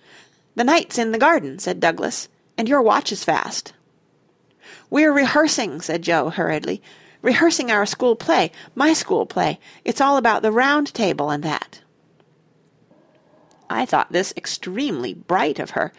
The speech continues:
but Miss Donaby didn't like it. She gave a disbelieving sniff, and said it was news to her that Mister Gammon was a pupil at the High School for Girls.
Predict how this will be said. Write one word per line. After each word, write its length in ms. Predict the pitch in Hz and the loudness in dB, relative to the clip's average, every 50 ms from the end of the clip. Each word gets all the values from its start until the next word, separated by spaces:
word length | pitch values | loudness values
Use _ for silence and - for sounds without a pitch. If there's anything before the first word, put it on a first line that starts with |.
| - - - - - - _ | -20 -20 -20 -20 -20 -14 _
but 160 | - - - | -6 -4 -2
Miss 180 | 196 208 196 - | 0 -2 -2 0
Donaby 440 | - 190 202 214 180 151 143 131 - | 0 0 2 2 0 -2 -2 -2 -2
didn't 260 | 170 165 - 151 - | -2 -2 -4 -2 -2
like 260 | 175 196 190 185 - | -2 -2 -2 -2 -6
it. 220 | - - - - _ _ - - - - - | -12 -14 -16 -18 _ _ -20 -20 -20 -20 -14
She 180 | - - 240 247 | -10 -8 -4 0
gave 220 | 240 226 196 165 | 2 2 2 2
a 60 | 165 | 2
disbelieving 680 | 165 202 208 - - - 170 180 180 170 - 117 113 156 | 0 0 0 0 0 0 4 4 4 4 2 -2 -4 -4
sniff, 540 | - - - - 233 220 - - - - - _ _ _ _ _ _ - | -4 -4 -4 -2 -4 -4 -6 -6 -10 -16 -20 _ _ _ _ _ _ -16
and 160 | - 165 160 | -14 -12 -6
said 200 | - - 190 185 | -2 0 0 2
it 100 | 180 - | 2 2
was 220 | 87 147 165 147 143 | 2 2 0 0 0
news 460 | 156 170 208 233 233 233 226 226 - | 0 0 0 2 2 0 0 -2 -2
to 120 | - 247 233 | -2 -2 -2
her 360 | - - 349 392 349 170 151 | 0 2 2 2 4 2 2
that 180 | - - - - | 2 0 0 -2
Mister 280 | 190 - - - 190 | -4 -6 -4 -4 -4
Gammon 340 | 180 175 190 190 180 165 160 | -2 0 0 0 0 0 0
was 160 | 165 165 165 | -2 -2 -2
a 80 | 170 160 | -2 -4
pupil 420 | 160 - 262 262 - - - 110 | -4 -4 -8 -6 -4 -2 -2 -2
at 120 | 156 - - | -2 -2 -2
the 100 | - - | -4 -4
High 180 | - - 202 | -2 0 -2
School 340 | 190 - - - 185 165 151 | -2 -2 0 0 2 2 2
for 160 | - - - | 0 -4 -6
Girls. 580 | - - 247 262 208 - - - - - - - | -2 0 2 2 2 0 -2 -6 -10 -14 -16 -18